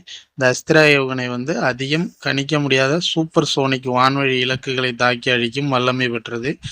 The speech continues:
இந்த அஸ்திரா ஏவுகணை வந்து தேஜஸ் போர் விமானத்திலிருந்து இருபதாயிரம் அடி உயரத்திலிருந்து, அஹ்,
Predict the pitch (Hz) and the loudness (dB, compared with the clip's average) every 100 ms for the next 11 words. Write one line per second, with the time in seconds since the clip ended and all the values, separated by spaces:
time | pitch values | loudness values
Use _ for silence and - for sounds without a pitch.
0 | - - - 151 135 131 131 - _ _ | -14 -16 -10 0 2 4 2 -4 _ _
1 | - 139 - 160 156 147 139 135 127 127 | -6 -6 2 4 6 4 2 -2 -4 -4
2 | 160 139 139 151 147 151 - - 147 160 | -4 0 2 2 0 0 -2 -2 2 4
3 | 160 147 135 123 123 123 120 127 180 127 | 4 4 2 0 -2 -2 -2 -2 -2 -2
4 | 127 143 151 151 143 139 135 127 131 156 | 0 2 4 6 4 2 -2 -4 -2 0
5 | 139 139 139 143 135 131 139 180 - - | 0 0 -2 -4 -2 -2 -2 -2 -4 -14
6 | - - - 139 | -14 -10 -4 -2